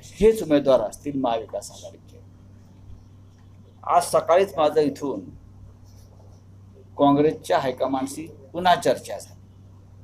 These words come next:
आणि येत्या एक दोन दिवसामध्ये त्या संदर्भात अधिकृत घोषणा काँग्रेस पक्षाकडून सुद्धा होईल, हे मी आत्ता तुम्हाला मी सांगतोय. आणि मी जबाबदारीनं बोलणारा माणूस आहे, त्याच्यामुळे चंद्रहार पाटील यांचीच उमेदवारी इथे असेल.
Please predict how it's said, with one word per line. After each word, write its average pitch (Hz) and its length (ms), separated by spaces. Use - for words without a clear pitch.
आणि - 140
येत्या 190 240
एक 175 260
दोन 220 180
दिवसामध्ये 139 560
त्या 143 120
संदर्भात 113 500
अधिकृत 117 380
घोषणा 101 420
काँग्रेस 127 420
पक्षाकडून 147 600
सुद्धा 165 280
होईल, - 220
हे 139 60
मी 156 80
आत्ता 147 240
तुम्हाला 110 340
मी 101 100
सांगतोय. - 380
आणि 135 140
मी 165 280
जबाबदारीनं 143 640
बोलणारा 101 360
माणूस - 420
आहे, - 80
त्याच्यामुळे 165 480
चंद्रहार 156 480
पाटील 139 420
यांचीच 170 420
उमेदवारी 139 400
इथे 98 220
असेल. - 280